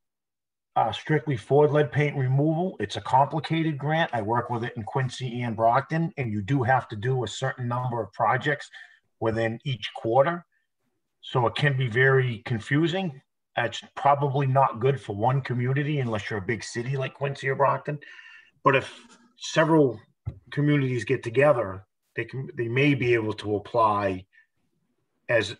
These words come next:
as like you do with your C D B G programs. I'm not sure, but you may be able to apply and say, "Let's do this." So we probably do, um, twenty to forty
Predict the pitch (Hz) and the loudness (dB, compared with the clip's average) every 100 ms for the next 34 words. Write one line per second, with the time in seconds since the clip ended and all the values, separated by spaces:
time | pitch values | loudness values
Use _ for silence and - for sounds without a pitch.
0 | - 117 127 135 113 117 123 131 113 - | -6 -6 -4 -2 -2 -2 -2 -2 -4 -4
1 | 120 107 107 123 120 107 92 87 82 78 | -6 -6 -6 -6 -4 -2 -2 -4 -10 -8
2 | 95 101 101 - 135 104 95 113 123 110 | -4 -2 -2 2 2 0 -4 -2 -2 0
3 | 120 110 107 98 123 110 113 107 98 117 | 0 0 -2 -4 0 2 2 0 -2 -2
4 | 104 107 _ _ _ _ _ _ _ - | -2 -4 _ _ _ _ _ _ _ -8
5 | 120 101 120 113 117 - - - _ _ | -8 -6 -6 0 0 -2 -8 -14 _ _
6 | _ _ _ _ _ _ _ _ _ - | _ _ _ _ _ _ _ _ _ -6
7 | 120 123 135 135 127 131 113 131 127 120 | -4 0 2 4 4 2 6 8 6 2
8 | 101 - - - _ _ - 110 107 101 | -6 -10 -20 -20 _ _ -8 -4 -2 -4
9 | 95 - 151 151 131 104 151 143 127 120 | -6 -4 2 2 2 0 2 4 4 -2
10 | 101 87 | -6 -10